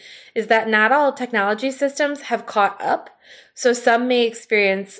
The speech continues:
difficulties with the recognition or being able to select their birthdays. So if you think about maybe when you're setting up an account or something, if it has a drop-down calendar, if you're not in a leap year, it may not offer you February twenty-ninth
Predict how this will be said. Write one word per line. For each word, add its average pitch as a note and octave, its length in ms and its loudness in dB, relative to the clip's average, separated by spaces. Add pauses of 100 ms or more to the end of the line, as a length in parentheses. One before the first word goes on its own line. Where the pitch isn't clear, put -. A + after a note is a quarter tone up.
(100)
difficulties C#4 880 -2
with D#4 300 0
the G#3 80 0
recognition G3+ 800 -2
or F#3 500 2 (380)
being A3 160 0
able G3+ 220 2
to G3+ 160 -8
select F#3+ 420 0
their F#3+ 140 2
birthdays. A#3+ 580 0
So A3 140 2
if A3 100 -6
you A3+ 80 -2
think E4 300 -4
about A3+ 560 2 (340)
maybe A3+ 300 0
when G#3+ 180 2
you're G#3 140 0
setting G#3+ 280 0
up G3+ 140 -6
an G3+ 60 -6
account G3 320 -4
or F#3+ 80 -2
something, F3+ 400 -6
if F#3+ 160 -4
it G3 80 -6
has G#3+ 240 0
a A3 40 0
drop-down G3 460 0
calendar, G#3+ 600 0 (580)
if C#4+ 260 0
you're B3 160 2
not A#3 380 2
in A#3 200 4
a G3 160 -2
leap G3+ 280 -8
year, G3+ 420 2
it A3 200 -2
may A#3 180 2
not A3 260 0
offer B3 320 0
you G3+ 220 -2
February F#3+ 540 2
twenty-ninth F#3+ 760 -4